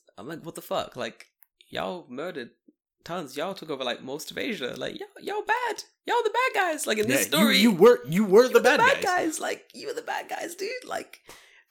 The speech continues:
Speaker 1: I mean, you get, I think the issue is, especially old people, it pisses me off when they do this. They go like, "Uh, you know,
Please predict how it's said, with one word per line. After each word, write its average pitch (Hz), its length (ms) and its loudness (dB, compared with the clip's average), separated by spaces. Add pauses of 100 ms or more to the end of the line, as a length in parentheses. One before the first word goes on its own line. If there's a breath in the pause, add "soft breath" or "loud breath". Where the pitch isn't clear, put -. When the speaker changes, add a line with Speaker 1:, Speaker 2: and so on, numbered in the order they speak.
(120)
Speaker 1:
I 196 40 -14
mean, 196 120 -8
you 220 60 -8
get, - 320 -4 (320 loud breath)
I - 80 -4
think 208 200 -4
the 175 60 0
issue 160 220 -4
is, 120 240 -6 (1000)
especially - 320 -10
old 123 200 -8
people, 131 260 -12
it - 180 -16
pisses - 300 -14
me 127 60 -16
off - 80 -20
when 120 80 -14
they 113 80 -16
do 117 80 -8
this. 127 120 -10
They 127 100 -10
go 127 140 -6
like, 120 300 -6 (460)
"Uh, 143 560 -2
you 139 100 -10
know, 120 560 -8